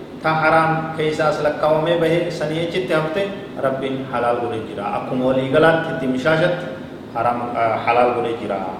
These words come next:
Dhoowwaan qabu jechuudha. Wanni gaggaariin, wanni toltuun, wanni bareedduun, wanni qooyituun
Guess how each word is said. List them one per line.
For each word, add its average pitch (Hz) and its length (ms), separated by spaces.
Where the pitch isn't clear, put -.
Dhoowwaan 127 340
qabu 123 160
jechuudha. - 240
Wanni 147 240
gaggaariin, 127 520
wanni 143 180
toltuun, 151 480
wanni 135 240
bareedduun, 147 480
wanni 139 240
qooyituun 160 460